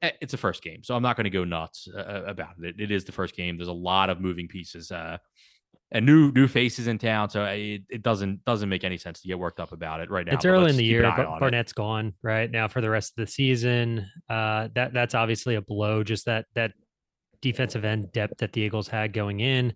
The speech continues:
Speaker 1: Yep.
Speaker 2: losing him early on. I'm sure Howie's already on the phone trying to figure out just another guy that we can get in just to keep the, the
Speaker 1: Yep.
Speaker 2: legs fresh on that defensive end. Uh, I'm curious to see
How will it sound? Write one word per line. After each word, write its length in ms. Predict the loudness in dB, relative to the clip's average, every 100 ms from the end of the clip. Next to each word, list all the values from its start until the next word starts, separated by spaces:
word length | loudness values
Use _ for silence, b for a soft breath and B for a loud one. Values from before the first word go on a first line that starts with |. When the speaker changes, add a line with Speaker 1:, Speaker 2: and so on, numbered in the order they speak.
| B
Speaker 1:
Yep. 120 | -8 -4
Speaker 2:
losing 240 | 0 2 2
him 160 | 2
early 320 | 2 2 2 2
on. 360 | 2 2 0
I'm 120 | -4
sure 300 | -8 -2 0
Howie's 460 | 0 0 2 0 0
already 260 | 0 0 -4
on 100 | -6
the 60 |
phone 340 | -4 -2 0 -2
trying 240 | -4 -4
to 60 | -4
figure 260 | -4 -2
out 180 | -2 -2
just 220 | -6 -6
another 300 | -2 0 0
guy 260 | 0 0 0
that 160 | -2
we 80 | -4
can 140 | -6 -2
get 180 | 0
in 220 | 0 -2 -2
just 200 | -6 -6
to 60 |
keep 280 | -2 -2 -2
the, 260 | -2 0 -2 B B _
the 80 | 0
Speaker 1:
Yep. 40 |
Speaker 2:
legs 180 | 0 0
fresh 300 | -2 -2 -2
on 80 | -4
that 160 | -4 -6
defensive 360 | -8 -8 -2
end. 260 | 0 0 -2 B B B -2
Uh, 80 |
I'm 180 | 0 0
curious 240 | 4 4 4
to 60 |
see 360 | 2 2 2